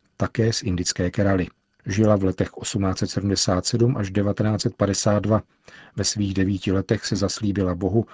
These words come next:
a v devatenácti letech vstoupila do kontemplativního kláštera Kongregace Matky Karmelu,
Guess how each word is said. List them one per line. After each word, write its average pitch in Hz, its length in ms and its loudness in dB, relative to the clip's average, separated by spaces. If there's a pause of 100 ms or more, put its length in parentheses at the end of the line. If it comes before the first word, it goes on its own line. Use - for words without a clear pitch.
(160)
a - 80 -6
v 95 80 -2
devatenácti 113 680 2
letech 120 240 0
vstoupila 104 520 0
do 98 120 -2
kontemplativního 104 880 0
kláštera 90 560 -2
Kongregace 92 640 -2
Matky 92 300 -4
Karmelu, 98 460 0